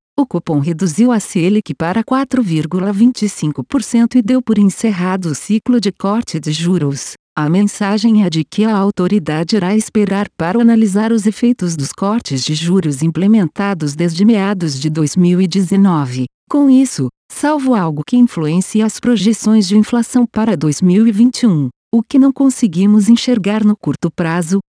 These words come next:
o B C deverá deixar a taxa básica de juros estável em quatro vírgula vinte e cinco por cento por um longo período de tempo,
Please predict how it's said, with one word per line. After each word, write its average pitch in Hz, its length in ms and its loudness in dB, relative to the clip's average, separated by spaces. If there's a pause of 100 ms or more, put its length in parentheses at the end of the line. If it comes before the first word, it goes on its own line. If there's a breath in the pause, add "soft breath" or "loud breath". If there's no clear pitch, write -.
o 156 80 0
B 143 200 0
C 254 240 -4
deverá 147 380 -2
deixar 151 540 -2
a 208 60 -2
taxa 180 420 -4
básica 170 580 -2
de 247 140 2
juros 196 420 2
estável 156 560 -2
em 147 80 0
quatro 196 480 -2
vírgula 147 540 -2
vinte 190 300 0
e 208 60 0
cinco 147 360 -6
por 277 180 -4
cento 233 340 0
por 170 220 -2
um 165 100 2
longo 220 320 2
período 196 540 0
de 220 160 -4
tempo, 156 520 -2